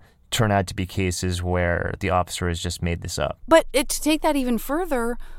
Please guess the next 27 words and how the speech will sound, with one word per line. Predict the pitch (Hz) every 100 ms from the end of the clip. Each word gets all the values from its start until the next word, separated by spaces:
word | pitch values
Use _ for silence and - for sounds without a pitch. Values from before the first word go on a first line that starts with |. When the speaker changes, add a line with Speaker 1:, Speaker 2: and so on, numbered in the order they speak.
| -
Speaker 2:
would | 233 233
you | 254
agree | 226 233 269
that | 277
there | 262 240
are | 226
cases | - 226 - 262 220
where | 226 220 202 -
the | 190 208
body | 208 214 240
cam | - 220 208
footage | - 214 226
is | 208 170
released | 180 175 202 226 - - -
and | 202 185 -
still | - - - 190 233 233
nothing | 214 180 - 170
happens? | 170 156 - 302 339 330 - -
And | 185 185
so | - 185 170
that | 151 165 226 254 -
is | 277 285 269 - - - -
terrifying, | 269 294 294 302 311 330 339
is | - 196 190 175 -
the | 185
body | 180 175 202
cams | 196 196 196 196 175